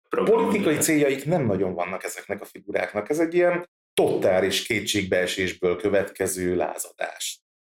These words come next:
Speaker 2: Annyira a lehetőségeik határára jutnak ezek az emberek, annyira nem tudnak az egyről a kettőre lépni, hogy eljutnak a minden mindegy fázisába.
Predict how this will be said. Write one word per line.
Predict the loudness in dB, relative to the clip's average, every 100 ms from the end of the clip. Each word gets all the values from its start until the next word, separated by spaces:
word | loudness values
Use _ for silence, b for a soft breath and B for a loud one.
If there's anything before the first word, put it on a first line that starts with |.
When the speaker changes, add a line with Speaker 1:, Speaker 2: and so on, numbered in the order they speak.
| _ _ _
Speaker 2:
Annyira | 0 2 2 4 4 4
a |
lehetőségeik | 4 2 0 -6 -12 -8 -6 -2 -2 -2 -4 -2
határára | 0 0 0 0 0 -2 -6 -6 _ _
jutnak | 0 0 -4 -6
ezek | -6 -8 -14
az | -16
emberek, | -12 -2 0 0 -4 _ _ _ _ _ _
annyira | 0 2 2 2 2
nem | 0 -4
tudnak | -12 -14 -12
az | 0
egyről | 0 2 0 0 0 -6 _ _ -8
a |
kettőre | -2 -2 -4 -2 0 2 0 -6 _ _ _ _
lépni, | 0 2 2 2 4 2 -2 -10 _ _ _ 0
hogy | 2 4
eljutnak | 2 2 2 0 2
a |
minden | 0 2 0 -2
mindegy | -4 -4 -4
fázisába. | -4 -8 -8 -10 -6 -6 -6 -10